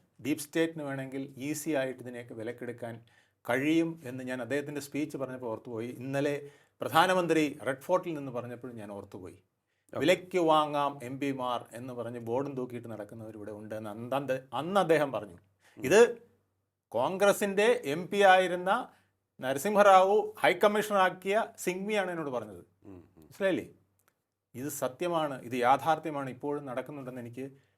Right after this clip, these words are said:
Speaker 1: ഇന്നലത്തെ പ്രധാനമന്ത്രിയുടെ സ്പീച്ച് കേട്ടപ്പോൾ തോന്നിപ്പോയി.
Speaker 2: അതെ, ഇതിപ്പോ, ആ, ആ, ഫക്രുദ്ദീൻ പറഞ്ഞ ഒരു കാര്യം ഞാൻ പറയാൻ കാര്യം ഇതേ വിഷയമായതുകൊണ്ടാണ്. അതായത്, ആ, ഇന്ദിരാഗാന്ധിയെ അങ്ങനെ വിട്ടാൽ ശരിയാവില്ല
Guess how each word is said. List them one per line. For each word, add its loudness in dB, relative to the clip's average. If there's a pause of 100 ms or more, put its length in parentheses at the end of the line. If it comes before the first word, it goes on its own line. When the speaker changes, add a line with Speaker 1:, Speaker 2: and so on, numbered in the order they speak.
(120)
Speaker 1:
ഇന്നലത്തെ -2
പ്രധാനമന്ത്രിയുടെ -8
സ്പീച്ച് -14
കേട്ടപ്പോൾ -14
തോന്നിപ്പോയി. -16 (580)
Speaker 2:
അതെ, -2
ഇതിപ്പോ, 0 (340)
ആ, -4 (1040)
ആ, -6
ഫക്രുദ്ദീൻ 0
പറഞ്ഞ 4
ഒരു -2
കാര്യം 2
ഞാൻ -2
പറയാൻ 2
കാര്യം 2
ഇതേ 2
വിഷയമായതുകൊണ്ടാണ്. 0
അതായത്, -2 (380)
ആ, -6 (840)
ഇന്ദിരാഗാന്ധിയെ 4 (440)
അങ്ങനെ 2
വിട്ടാൽ 2
ശരിയാവില്ല 0